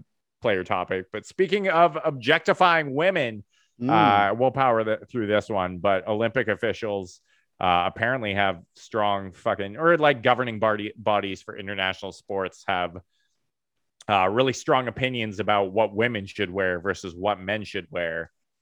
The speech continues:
Speaker 1: Uh, and I think in a lot of these cases, this is gonna be something that we definitely see change over, uh, probably the next couple of years. But what,
Speaker 2: As
Speaker 1: there
Speaker 2: it
Speaker 1: were,
Speaker 2: should.
Speaker 1: there were two cases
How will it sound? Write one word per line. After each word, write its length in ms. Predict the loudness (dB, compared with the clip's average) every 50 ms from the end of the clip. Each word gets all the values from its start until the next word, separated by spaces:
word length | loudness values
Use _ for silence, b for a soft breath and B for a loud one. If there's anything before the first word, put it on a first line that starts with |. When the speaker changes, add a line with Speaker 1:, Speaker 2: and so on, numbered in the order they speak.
| _ _
Speaker 1:
Uh, 680 | -4 -2 -2 -2 -2 -2 -2 -4 -4 -4 -6 -6 -8 -10 -10 -6
and 480 | -4 -4 -2 -2 -4 -6 -10 -12 -12 -8
I 80 | -8 -6
think 300 | -6 -6 -6 -8 -10 -12 -10 -8
in 100 | -8 -6
a 80 | -6 -4
lot 240 | -4 -2 -2 -2 -2
of 80 | -4
these 220 | -4 -6 -8 -10 -8
cases, 440 | -4 -4 -4 -4 -4 -8 -12 -12 -4
this 200 | -2 -2 -2 -2
is 120 | -6 -2
gonna 200 | 0 0 2 2
be 120 | 0 0 0
something 360 | 0 -2 -4 -2 -4 -4 -4
that 120 | -4 -4
we 140 | -4 -6 -6
definitely 380 | -4 -4 -6 -6 -6 -10 -12 -12
see 200 | -12 -14 -16 -16
change 680 | -10 -8 -8 -6 -6 -8 -12 -14 -16 -18 -18 -20 -20 -12 -10
over, 600 | -8 -8 -6 -6 -6 -6 -6 -6 -8 -8 -10 -12 -14 _ _ _ _ _ _
uh, 260 | -12 -8 -6 -6 -6
probably 320 | -6 -6 -6 -4 -4 -4 -4
the 120 | -4 -6 -6
next 240 | -6 -6 -8 -8 -8
couple 240 | -6 -6 -6 -6 -6
of 60 | -6 -6
years. 380 | -4 -4 -4 -4 -6 -8 -8
But 300 | -4 -2 0 0 -2 -4 -4
what, 160 | 0 2 2 2
Speaker 2:
As 100 | 2 2
Speaker 1:
there 80 | 0 0
Speaker 2:
it 60 | 2
Speaker 1:
were, 60 | 2
Speaker 2:
should. 500 | 0 0 2 2 4 4 4 2 -2 -8 -20 _ _ _ _ _ _
Speaker 1:
there 120 | 4 4 4
were 80 | 2 0
two 260 | 0 -2 -2 -2 0
cases 640 | 0 2 2 2 2 0 -2 -4 -4 -4 -6 -8